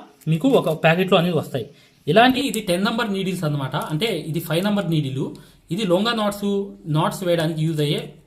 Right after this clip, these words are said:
సూదులు అన్నమాట. ఇవి కూడా తెప్పించుకోవచ్చు. ఇవి ఏంటంటే మీకు టెన్ నెంబర్ నీడిల్ అన్నమాట. జర్దోసి లొంగా నాట్స్, జర్దోసి సన్న సన్న వర్క్స్, అన్ని హ్యాండ్ వర్క్లు చేసుకోవడానికి యూజ్ అవుతాయి అన్నమాట.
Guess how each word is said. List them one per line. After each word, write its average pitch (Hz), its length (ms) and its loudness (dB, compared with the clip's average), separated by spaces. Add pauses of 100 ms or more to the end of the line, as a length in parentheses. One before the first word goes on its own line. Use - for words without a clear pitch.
(160)
సూదులు 165 240 0
అన్నమాట. 120 260 -6
ఇవి 147 220 -4
కూడా 196 140 -2
తెప్పించుకోవచ్చు. 160 720 -6 (440)
ఇవి 185 180 -2
ఏంటంటే 254 640 0
మీకు 196 240 -4
టెన్ 196 260 0
నెంబర్ 233 260 0
నీడిల్ 175 260 0
అన్నమాట. 143 300 0
జర్దోసి 185 580 -2
లొంగా 170 260 0
నాట్స్, 160 480 -2
జర్దోసి 160 440 -2
సన్న 151 220 -6
సన్న 165 260 -4
వర్క్స్, 147 400 -6 (360)
అన్ని 175 200 0
హ్యాండ్ 175 260 0
వర్క్లు 190 240 0
చేసుకోవడానికి 160 540 -2
యూజ్ 151 140 0
అవుతాయి 131 240 -4
అన్నమాట. 117 220 -10